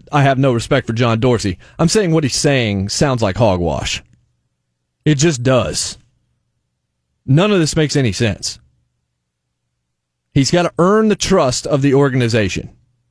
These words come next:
But you signed him. Now, he might not be able to play for eight games or for a full season, depending on what the N F L is gonna do.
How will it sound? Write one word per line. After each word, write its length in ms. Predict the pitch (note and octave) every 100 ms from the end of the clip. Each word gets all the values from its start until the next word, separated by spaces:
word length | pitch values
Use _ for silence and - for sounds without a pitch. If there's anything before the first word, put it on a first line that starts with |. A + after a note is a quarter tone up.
| _ -
But 420 | A2+ C#3 - -
you 180 | B2+ A2
signed 680 | - - C#3 C#3 B2 A2+
him. 420 | G2+ G#2+ F#2+ E2+ - _ _ -
Now, 160 | A#2
he 140 | A#2 C3
might 160 | C3+
not 120 | C3+
be 100 | B2
able 120 | A#2+ A2+
to 60 |
play 400 | G#3 B3 B3+ A#3
for 180 | G3+ G3
eight 160 | F#3+ E3
games 380 | F3 F3 E3+
or 40 | D#3
for 180 | E3+ D#3+
a 40 |
full 180 | F3+ E3
season, 380 | F3 D#3+ D3+ D3
depending 260 | D#3 D#3
on 60 | D3+
what 100 | D3
the 120 | D3
N 80 | C#3+
F 80 | D3
L 80 |
is 100 | C#3+
gonna 160 | D3 C#3
do. 340 | C#3 C#3 C#3